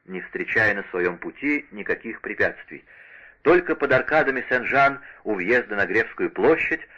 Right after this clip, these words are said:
карете министра преградил дорогу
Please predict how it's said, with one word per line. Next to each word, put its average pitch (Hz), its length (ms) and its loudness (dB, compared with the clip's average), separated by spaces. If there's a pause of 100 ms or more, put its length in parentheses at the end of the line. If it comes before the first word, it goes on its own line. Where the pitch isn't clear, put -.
(220)
карете 107 460 2
министра 127 600 -4
преградил 95 520 0
дорогу 127 540 -2